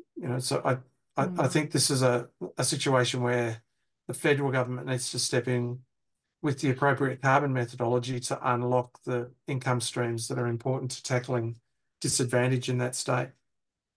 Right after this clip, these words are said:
Speaker 2: Are there other countries doing super well that there's already research being done that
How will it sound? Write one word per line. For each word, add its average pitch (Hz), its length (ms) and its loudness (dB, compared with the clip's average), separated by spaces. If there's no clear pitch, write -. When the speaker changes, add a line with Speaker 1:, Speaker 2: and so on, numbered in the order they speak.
Speaker 2:
Are 175 80 2
there 170 160 4
other 180 160 4
countries 196 540 -2
doing 185 320 -2
super 233 380 -6
well 208 280 4
that 202 180 -4
there's 190 200 0
already 196 320 0
research 185 500 -4
being 190 240 -2
done 190 260 2
that 185 220 -2